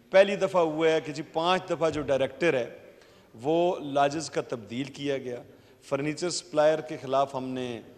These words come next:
अ, एफ़आईआर करवाई, उसमें जो director और deputy director इन्वॉल्व थे, अब पू-, पूरी proper investigation के बावजूद उनको ज़िम्मेदार ठहराया गया और दो साल ये माफिया है जिसके ख़िलाफ़ हम, अ,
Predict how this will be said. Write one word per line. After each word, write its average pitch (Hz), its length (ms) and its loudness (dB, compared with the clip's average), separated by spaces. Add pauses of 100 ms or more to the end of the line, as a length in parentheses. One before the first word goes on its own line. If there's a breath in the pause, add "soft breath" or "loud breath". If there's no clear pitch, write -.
(360 loud breath)
अ, 110 260 0 (400)
एफ़आईआर 160 560 6
करवाई, 143 520 0 (100)
उसमें 160 320 -6
जो 147 120 -6
director 143 540 -2
और 139 140 -4
deputy 156 300 -4
director 143 480 -2
इन्वॉल्व 135 500 4
थे, 120 320 -8 (720 soft breath)
अब - 200 -6
पू-, 233 200 0
पूरी 233 420 -2
proper 196 400 2
investigation 175 680 -2
के 170 120 -6
बावजूद 143 640 0
उनको 175 300 -6
ज़िम्मेदार 139 640 2
ठहराया 135 340 2
गया 127 280 -2 (540 loud breath)
और 160 120 2
दो 190 400 4
साल 170 340 4
ये 165 80 4
माफिया 151 600 4
है 185 60 6
जिसके 160 340 -6
ख़िलाफ़ 151 440 2
हम, 156 160 -2
अ, - 880 -20